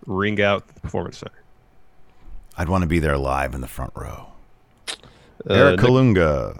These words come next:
Speaker 2: is there a reason we, fans, are over-criticizing A E W women's division booking?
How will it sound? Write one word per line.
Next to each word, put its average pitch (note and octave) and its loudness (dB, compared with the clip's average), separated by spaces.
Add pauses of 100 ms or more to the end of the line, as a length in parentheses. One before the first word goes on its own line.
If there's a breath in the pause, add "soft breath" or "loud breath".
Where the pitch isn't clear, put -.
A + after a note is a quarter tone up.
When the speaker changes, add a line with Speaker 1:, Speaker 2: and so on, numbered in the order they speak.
(120)
Speaker 2:
is F#2 0
there A#2 4
a A2 6
reason A#2 4
we, A2+ 0 (180)
fans, F2 0 (460 soft breath)
are E2+ -4
over-criticizing C#3 2
A A2 4
E A2 2
W G2 2
women's F#2 2
division D#2+ 0
booking? C#2+ -6